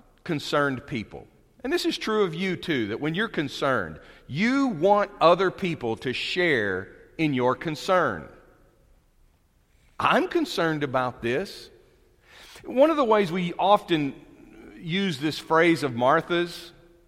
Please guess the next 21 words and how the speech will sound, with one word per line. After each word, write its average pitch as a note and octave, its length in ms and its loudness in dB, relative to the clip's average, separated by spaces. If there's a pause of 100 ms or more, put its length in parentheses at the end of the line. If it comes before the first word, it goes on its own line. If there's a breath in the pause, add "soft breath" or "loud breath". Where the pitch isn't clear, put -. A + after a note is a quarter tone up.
(580)
is C#3 120 -6
we F3+ 120 2
use F#3 260 0
the D3+ 100 -4
phrase, D3+ 600 0 (680)
"Doesn't G#3 300 -2
it D#4+ 160 -8
bother A#2 340 2
you?" E3+ 380 -8 (2250 soft breath)
Doesn't E4+ 260 2
it F3 200 -2
bother F3+ 380 8
you, G3+ 180 -2
Benjamin, G3 480 -2
when C3+ 140 -4
people F3 260 -6
fall D3 320 2
asleep C3 380 -6
during B2 160 -6
your A#2 100 -8
sermon? A2+ 340 -8